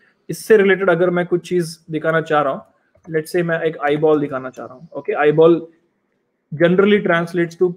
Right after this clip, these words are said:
capturing somebody's attention, right? तो आप देख सकते हैं कि यहाँ पर इतने सारे icons available हैं eyeballs के।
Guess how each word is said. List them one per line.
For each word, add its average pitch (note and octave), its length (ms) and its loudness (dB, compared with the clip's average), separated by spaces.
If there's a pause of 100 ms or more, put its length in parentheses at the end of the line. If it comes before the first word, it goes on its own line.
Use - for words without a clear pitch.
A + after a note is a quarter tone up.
capturing E3 460 -6
somebody's D#3 380 -2
attention, D#3+ 400 -6 (340)
right? A3 320 -2 (280)
तो E3+ 80 -2
आप E3 40 -4
देख E3 240 -2
सकते G3 240 -4
हैं G#3+ 80 -2
कि G3+ 160 -10
यहाँ E3+ 240 -4
पर G#3+ 300 -4
इतने G#3 300 -2
सारे F#3+ 320 0
icons E3 400 -2
available E3 460 -2
हैं E3 100 -4
eyeballs C#3+ 520 -4
के। F#3 200 -4